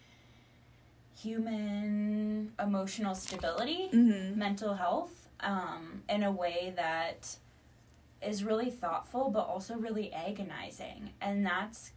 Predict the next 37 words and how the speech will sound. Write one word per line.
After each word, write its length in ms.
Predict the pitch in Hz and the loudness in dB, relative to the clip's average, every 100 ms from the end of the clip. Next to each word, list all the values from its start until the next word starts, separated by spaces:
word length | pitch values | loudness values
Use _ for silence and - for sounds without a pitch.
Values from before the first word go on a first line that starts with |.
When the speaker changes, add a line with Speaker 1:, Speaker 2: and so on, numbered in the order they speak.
| - | -6
Speaker 1:
kind 140 | 320 | -4
of 80 | 349 | -2
how 140 | 403 | 0
I 60 | 381 | 2
imagine 640 | 220 190 185 233 226 220 196 - | 0 -2 -2 -4 -4 -6 -6 -16
some 300 | - 196 196 | -8 -4 -4
of 80 | 196 | -4
the 60 | 196 | -6
people 400 | - 190 202 202 | -10 -8 -4 -2
around 320 | 190 180 185 | -2 -6 -8
Jesus 600 | 156 165 196 247 - - - - - - | -12 -8 -6 -6 -8 -16 -20 -20 -20 -16
had 340 | - 190 190 - | -8 -4 -4 -6
to 420 | 190 190 190 185 - - | -8 -6 -6 -8 -14 -14
think 320 | 180 180 277 - | -6 -2 -2 -2
or 160 | 190 | -6
were 180 | 185 175 | -6 -8
forced 380 | 180 180 185 - | -8 -10 -10 -8
to 80 | 202 | -10
think, 460 | - 165 233 262 - | -8 -6 -4 -6 -8
especially 760 | 196 - 185 190 202 196 196 190 - - - - - | -10 -6 -8 -6 -6 -4 -4 -6 -14 -20 -20 -20 -12
at 200 | 190 190 | -8 -6
his 380 | - 180 175 - - | -6 -6 -6 -8 -10
crucifixion. 840 | 202 - - 165 - 254 302 262 | -10 -10 -12 -12 -6 -2 0 0
Like, 220 | 170 - - | -2 -8 -14
"What 220 | 190 196 196 | -8 -6 -4
does 160 | 202 | -6
this 180 | 196 - | -6 -8
mean 200 | 180 175 - | -12 -14 -10
for 140 | 170 | -10
me? 540 | 165 185 226 240 233 - - | -8 -6 -2 0 -2 -4 -8
Um, 400 | 170 - - 214 | -8 -10 -10 -2
I 160 | 214 202 | 0 0
was 120 | 185 | -4
Speaker 2:
Mm-hmm. 80 | 185 | -6
Speaker 1:
following 240 | 180 185 185 | -6 -6 -8
this 260 | 165 - - | -10 -10 -8
teacher, 580 | 202 202 214 208 202 | -6 -4 -4 -2 -2